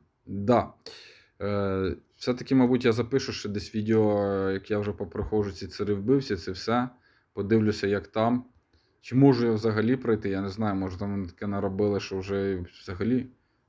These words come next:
Ну і що складати? Ще з правої сторони тільки, да уж.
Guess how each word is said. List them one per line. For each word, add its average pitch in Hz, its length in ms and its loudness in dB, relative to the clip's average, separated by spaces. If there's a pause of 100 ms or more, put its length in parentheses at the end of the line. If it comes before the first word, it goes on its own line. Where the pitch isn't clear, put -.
Ну 101 360 -2
і 95 40 -4
що - 180 -8
складати? 95 680 -4
Ще 107 200 -4
з - 60 -10
правої 110 360 0
сторони 95 440 -4
тільки, 87 300 -16
да 92 320 -4
уж. 92 300 -6